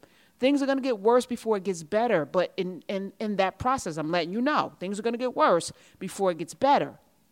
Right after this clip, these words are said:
But don't quit, because on the turnaround, around that curve is something really great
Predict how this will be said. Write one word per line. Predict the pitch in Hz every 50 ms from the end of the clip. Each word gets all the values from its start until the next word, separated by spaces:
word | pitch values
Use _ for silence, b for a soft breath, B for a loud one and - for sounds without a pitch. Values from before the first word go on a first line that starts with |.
| _ _ _ _ _ _ _ _ _ _ _ - B B B B
But | - 208 160
don't | 202 196 202 196
quit, | - - 233 202 143 - - _ _ _ _ _ _ _ -
because | 165 175 - - 196 170 170 165 160 151 b b b b b
on | 175 175 165
the | 160 160
turnaround, | - - - 262 269 254 214 175 165 156 151 147 143
around | 135 135 180 202 214 220 214
that | 196 185 -
curve | - - 240 233 226 202 180 165 143 151
is | 147
something | - 190 170 165 165 147
really | 151 180 170 165
great | 156 156 160 165 160 151 147 131 -